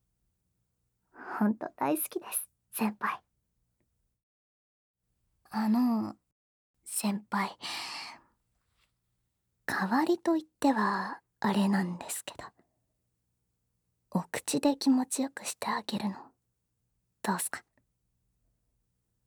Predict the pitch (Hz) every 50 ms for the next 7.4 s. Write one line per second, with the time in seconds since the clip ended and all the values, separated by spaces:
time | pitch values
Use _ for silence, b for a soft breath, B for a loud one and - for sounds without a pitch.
0 | _ _ _ _ _ _ _ _ _ _ _ _ _ _ _ - 202 180 175 -
1 | - - 190 220 - 226 226 233 233 233 233 - 233 - - 220 196 202 - -
2 | - - 208 202 - - 202 - - B B B B B B B B B B -
3 | - - - 277 277 285 277 277 - 185 - - 202 196 208 208 202 196 196 -
4 | - 190 208 - - 202 196 - - - - - - - - _ _ _ _ _
5 | _ _ _ _ _ _ - - 185 190 208 208 220 220 214 208 214 220 233 233
6 | 240 226 226 - 170 170 - - - 208 208 208 208 - - - _ - - 175
7 | - - - - - - -